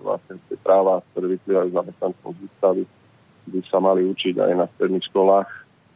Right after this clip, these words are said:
pri najmenšom v tom poslednom ročníku tých študentov by sme mali učiť, e, o tomto, ktorí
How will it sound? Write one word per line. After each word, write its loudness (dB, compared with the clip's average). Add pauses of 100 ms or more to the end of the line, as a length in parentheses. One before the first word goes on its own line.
(760)
pri -8
najmenšom 0
v -20
tom -2
poslednom -2
ročníku -2 (800)
tých -2
študentov 0
by -6
sme -4
mali 2
učiť, -10
e, 0
o -4
tomto, 0 (480)
ktorí 0